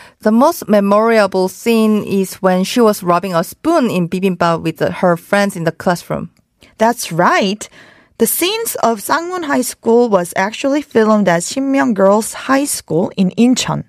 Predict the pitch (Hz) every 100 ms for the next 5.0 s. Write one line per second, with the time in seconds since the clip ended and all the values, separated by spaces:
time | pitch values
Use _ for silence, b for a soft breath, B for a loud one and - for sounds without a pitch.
0 | - B B B B B - 202 226 262
1 | - - 233 - 302 302 302 208 170 190
2 | 196 202 - 190 208 - 160 - - 247
3 | 254 226 214 - 220 214 208 - 196 190
4 | 185 - 180 165 160 233 262 285 277 277